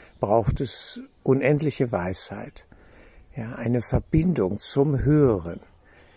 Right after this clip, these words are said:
Denn es ist der Heilige Geist, der weiß, was dieser Mensch braucht. Ja, und er könnte es mir sagen, richtig, wenn ich dafür offen bin,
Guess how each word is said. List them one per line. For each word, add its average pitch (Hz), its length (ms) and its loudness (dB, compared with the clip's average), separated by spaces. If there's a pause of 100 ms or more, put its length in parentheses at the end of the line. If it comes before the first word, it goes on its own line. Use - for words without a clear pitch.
(240)
Denn 120 120 4
es 143 140 4
ist 175 200 0
der 165 120 6
Heilige 170 420 2
Geist, 190 560 -2
der 107 200 2
weiß, 113 440 4
was 139 200 -4
dieser 123 300 0
Mensch 123 380 -4
braucht. - 600 -6 (680)
Ja, 110 180 -10
und 120 240 -6
er 113 120 0
könnte 127 440 2
es - 300 -4
mir 156 160 -2
sagen, 143 560 -4 (180)
richtig, - 560 -6
wenn 123 280 2
ich 107 160 -2
dafür 104 340 -4
offen 127 320 -4
bin, - 180 -8